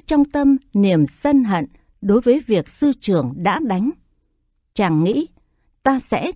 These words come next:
trả thù và phải làm cho ông ta chết." Vân vân. Đến thời từ biệt, hoàng tử đảnh lễ sư trưởng và thưa,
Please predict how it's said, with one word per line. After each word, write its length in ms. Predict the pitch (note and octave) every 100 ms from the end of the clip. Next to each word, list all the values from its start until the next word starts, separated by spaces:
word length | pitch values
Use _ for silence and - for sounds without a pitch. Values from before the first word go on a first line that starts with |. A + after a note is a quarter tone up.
| -
trả 240 | G#3 C#3+
thù 380 | - F3+ E3 C#3 - _ _ -
và 180 | A3 A3+
phải 260 | - E3
làm 320 | D3 F3+ D#3
cho 220 | C#3+ - C4+
ông 260 | - B3+
ta 200 | - B3
chết." 280 | - C4 D#4 - _ _ _ _ _ _ _ _ _ _
Vân 180 | A#3+ A#3
vân. 220 | G#3+ G#3 - _ _ _ _ _ _ _ _ _ _ _
Đến 180 | A3+ C4 F#4+
thời 280 | A#3+ F3+ D3+ -
từ 220 | A3 F#3
biệt, 260 | D#3+ E3+ D3+ - _ _ _ _ _
hoàng 280 | - A#3+ G#3+
tử 300 | - G3 D3 -
đảnh 220 | F#3+ D3+
lễ 160 | D3+ F4
sư 240 | - D4+ C#4+
trưởng 340 | - F3+ C3+ A#2 - _
và 280 | F3+ F#3+ -
thưa, 380 | - C4+ C4